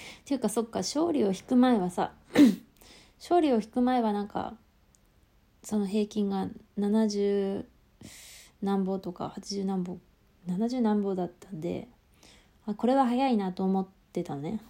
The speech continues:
まあ、実際に早くて、早かったんだけど、モナちゃんがすり抜けたから、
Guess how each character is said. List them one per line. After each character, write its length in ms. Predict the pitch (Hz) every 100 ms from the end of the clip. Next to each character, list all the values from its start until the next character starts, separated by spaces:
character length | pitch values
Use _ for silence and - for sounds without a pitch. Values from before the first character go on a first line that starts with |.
| -
ま 160 | 226
あ、 60 | 240
実 140 | 202
際 200 | 226 294
に 80 | 294
早 220 | 254 285
く 100 | -
て、 320 | - 202 196 - _ - - - -
早 180 | - 339
か 80 | 349
っ 80 |
た 100 | -
ん 60 | 233
だ 80 | 196
け 60 |
ど、 80 | 180
モ 160 | 175 202
ナ 140 | 233 233 - _ _ _ _ _ -
ち 80 | -
ゃ 80 |
ん 80 | 190
が 100 | 185
す 160 | 180 208
り 80 | 196
抜 120 | 190
け 80 | 180
た 100 | -
か 120 | -
ら、 340 | 185 185 -